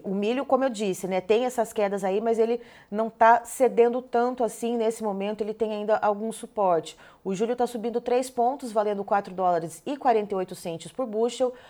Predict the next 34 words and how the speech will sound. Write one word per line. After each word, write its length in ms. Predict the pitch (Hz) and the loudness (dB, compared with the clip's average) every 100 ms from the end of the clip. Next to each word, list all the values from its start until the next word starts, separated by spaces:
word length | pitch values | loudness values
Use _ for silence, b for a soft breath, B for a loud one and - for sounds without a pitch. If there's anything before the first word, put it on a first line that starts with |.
| B - | B -10
O 80 | |
setembro 640 | 196 247 254 262 277 285 285 | -2 -2 2 2 2 -2 -4
cai 400 | - 190 165 165 | 2 4 4 0
dois 560 | 175 175 233 285 277 - | -4 2 2 2 -6 -10
pontos 680 | - 220 208 196 190 - B B B | -2 0 0 -4 -10 -10 B B B
e 160 | 196 196 | -4 -4
vinte 320 | 160 202 190 | -4 -6 -8
e 40 | 185 | -10
cinco, 480 | 202 175 156 143 - _ _ _ _ - | -8 -6 -8 -12 -14 _ _ _ _ -2
valendo 360 | 190 185 180 | 0 0 0
quatro 280 | 190 196 196 | 2 2 2
dólares 380 | 190 185 175 170 | 0 0 0 -2
e 60 | |
vinte 280 | 170 247 262 | -4 -6 -6
e 40 | 226 | -8
cinco 320 | 214 202 196 | -8 -10 -10
centes 360 | 180 165 170 | -8 -8 -10
por 160 | - 180 | -10 -10
bushel. 480 | 156 196 226 240 226 B B - | -6 -4 -2 -2 -4 B B 0
Dezembro 680 | 208 196 233 262 277 277 - B _ 254 | 0 4 4 2 0 -6 -8 B _ -4
e 200 | 302 311 | -4 -2
o 140 | 247 | -2
março, 480 | 220 214 233 233 233 | 0 2 2 2 -2
eles 160 | 196 - | -6 -2
caem 260 | 220 214 | 0 0
um 60 | 220 | -2
pouquinho 340 | 226 220 262 | -4 -4 -4
menos, 420 | 233 175 156 156 - | -2 -4 -4 -6 -6
um 120 | 220 | -6
ponto 320 | 214 214 214 | -2 -2 -2
e 40 | 226 | -8
setenta 400 | 208 214 208 190 | -8 -6 -6 -8
e 20 | |
cinco. 500 | - 226 254 262 | -4 -4 -4 -6